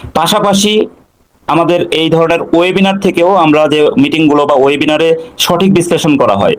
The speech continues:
সঠিক, আহ, তথ্য দেওয়া হয়, সেইখান থেকে আমরা পাই। মোটামুটি এই চারটা জায়গা থেকে আমরা সঠিক ইনফরমেশন পেতে পারি। এর বাইরে যেগুলো আছে যেমন, আহ, বিভিন্ন গ্রুপে কিন্তু ওই সূত্র ছাড়াই অনেক, আহ,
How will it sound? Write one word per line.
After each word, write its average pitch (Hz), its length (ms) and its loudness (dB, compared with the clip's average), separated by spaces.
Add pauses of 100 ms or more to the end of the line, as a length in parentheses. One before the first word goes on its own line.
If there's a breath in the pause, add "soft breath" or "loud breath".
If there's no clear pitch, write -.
সঠিক, 170 540 -4
আহ, 131 80 0
তথ্য 156 300 -2
দেওয়া 151 200 2
হয়, 170 160 0
সেইখান 175 340 -2
থেকে 165 220 0
আমরা 143 280 2 (300 loud breath)
পাই। 131 300 0 (180)
মোটামুটি 175 420 0
এই 180 120 0
চারটা 170 320 -2
জায়গা 147 260 0
থেকে 190 280 -2 (200 loud breath)
আমরা 139 400 0 (180)
সঠিক 165 360 -2
ইনফরমেশন 151 560 0
পেতে 180 240 -2
পারি। - 200 -2 (960 loud breath)
এর 175 160 0
বাইরে 175 280 2
যেগুলো 196 280 0
আছে 180 220 0
যেমন, 175 360 2
আহ, 151 180 0
বিভিন্ন 165 360 2
গ্রুপে 165 380 0
কিন্তু 170 280 0
ওই 135 500 2
সূত্র 170 500 -2
ছাড়াই 160 360 0
অনেক, 147 340 -2
আহ, 127 340 0